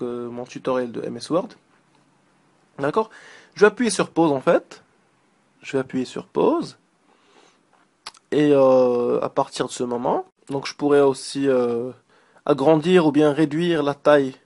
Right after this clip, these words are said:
de ma fenêtre de visualisation. Je peux aussi, euh, déplacer le curseur de la timeline,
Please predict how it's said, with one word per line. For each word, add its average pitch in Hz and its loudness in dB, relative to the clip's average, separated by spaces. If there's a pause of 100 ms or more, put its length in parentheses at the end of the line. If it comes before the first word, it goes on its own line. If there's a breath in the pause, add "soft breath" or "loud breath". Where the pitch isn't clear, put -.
(200)
de 135 -6
ma 139 0
fenêtre 139 -4
de 123 -8
visualisation. 120 -6 (580 soft breath)
Je - -20
peux 175 2
aussi, 180 2
euh, 160 8
déplacer 170 0
le 160 0
curseur - 0 (160)
de 143 -2
la 147 2
timeline, 143 -2